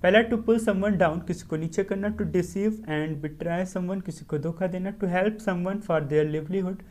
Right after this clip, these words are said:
किसी को उसकी जीविका के लिए मदद करना, to help someone to be successful। यही सबसे सही option है, correct option यही हो जाएगा, किसी को उसके successful होने में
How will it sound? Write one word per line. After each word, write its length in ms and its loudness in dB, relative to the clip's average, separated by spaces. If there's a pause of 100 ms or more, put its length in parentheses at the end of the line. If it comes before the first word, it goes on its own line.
(340)
किसी 200 0
को 140 2
उसकी 220 2
जीविका 400 4
के 160 2
लिए 120 0
मदद 400 0
करना, 320 -2
to 100 2
help 260 2
someone 360 -2
to 100 -4
be 140 -4
successful। 600 -2 (400)
यही 320 8
सबसे 360 0
सही 300 0
option 360 4
है, 120 -4 (140)
correct 300 2
option 280 0
यही 240 0
हो 80 -2
जाएगा, 260 -2 (440)
किसी 280 0
को 320 4 (380)
उसके 200 0
successful 600 4
होने 200 0
में 140 -2